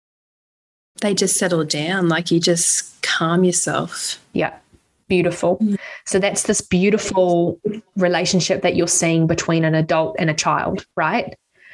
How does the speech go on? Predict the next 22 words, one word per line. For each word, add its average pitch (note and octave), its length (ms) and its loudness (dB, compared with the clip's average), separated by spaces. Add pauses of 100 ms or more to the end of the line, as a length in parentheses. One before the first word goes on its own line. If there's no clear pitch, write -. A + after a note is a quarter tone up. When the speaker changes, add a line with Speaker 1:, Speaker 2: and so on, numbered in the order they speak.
(200)
Speaker 2:
And E3+ 300 4
really, G3 680 4
really G3+ 640 2
fucking F3+ 300 0
important F3 420 2
to F3+ 120 2
acknowledge, E3+ 540 2 (380)
children A3 720 2 (380)
do F3+ 180 0
not F3 240 2
have G3 220 0
the G3+ 120 4
ability E3+ 720 2
to F#3 140 0
regulate E3 720 2
themselves. - 580 -2
And F3+ 160 2
what G3 120 2
I G#3 80 0
mean F#3+ 280 2
by E3+ 220 0
that F#3 300 0